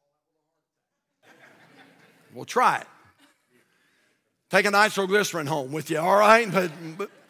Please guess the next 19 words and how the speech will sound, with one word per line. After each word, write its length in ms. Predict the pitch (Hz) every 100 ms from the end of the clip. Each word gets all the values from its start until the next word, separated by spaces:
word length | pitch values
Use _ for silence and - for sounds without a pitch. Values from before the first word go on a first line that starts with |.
| _ _ _ _ _ _ _
oh, 240 | 226 220 202
listen, 240 | 180 208
I'm 180 | 214 208
talking 280 | 202 160 170
about, 240 | 170 165
man, 440 | 185 190 160 131 117 _ _ _
when 140 | 190 190
we 200 | 202 247
enter 180 | 233
that 260 | 208 214 190
gate, 520 | 202 208 175 135 - - _ _ _ _ _ _ _ _
we 80 | 214
ought 80 | 226
to 100 | 233
enter 220 | 240 226
that 220 | 208 226
gate 280 | 190 220 196 - - -
with 160 | 196
thanksgiving. 680 | - 214 202 - - 190 131